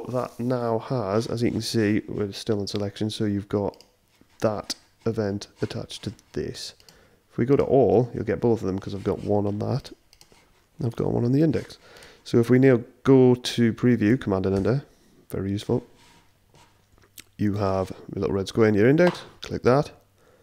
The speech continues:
and it turns green 'cause it's going to page two, and then hit that, and we get an awesome right swipe. Look at that.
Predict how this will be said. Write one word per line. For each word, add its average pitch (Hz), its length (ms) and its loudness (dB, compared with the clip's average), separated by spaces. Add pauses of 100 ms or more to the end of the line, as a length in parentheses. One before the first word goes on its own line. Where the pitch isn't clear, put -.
(760)
and 202 120 0
it 214 80 -4
turns 208 240 2
green 196 360 8
'cause 120 160 0
it's 113 120 -2
going 113 180 4
to - 80 -4
page - 500 0
two, 98 420 0 (100)
and 101 160 -8
then 95 100 -8
hit 101 200 -6
that, 127 280 0 (100)
and 95 120 -4
we 95 100 -4
get 92 80 -6
an - 120 -10 (240)
awesome 95 760 -2 (1040)
right 98 420 -2 (140)
swipe. 95 720 0 (220)
Look 95 100 -4
at 98 60 0
that. 92 260 0